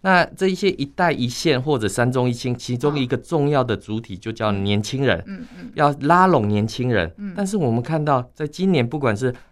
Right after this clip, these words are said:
Speaker 1: 海峡论坛，
Speaker 2: 嗯。
Speaker 1: 或者是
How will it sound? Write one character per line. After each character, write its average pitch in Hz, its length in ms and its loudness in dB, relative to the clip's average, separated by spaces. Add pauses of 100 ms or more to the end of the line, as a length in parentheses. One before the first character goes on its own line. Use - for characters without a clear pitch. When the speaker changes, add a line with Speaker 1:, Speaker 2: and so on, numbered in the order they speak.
(200)
Speaker 1:
海 - 200 -4
峡 104 160 2
论 123 200 4
坛， 90 280 -2
Speaker 2:
嗯。 - 100 -20 (340)
Speaker 1:
或 180 420 2
者 110 200 0
是 127 280 -2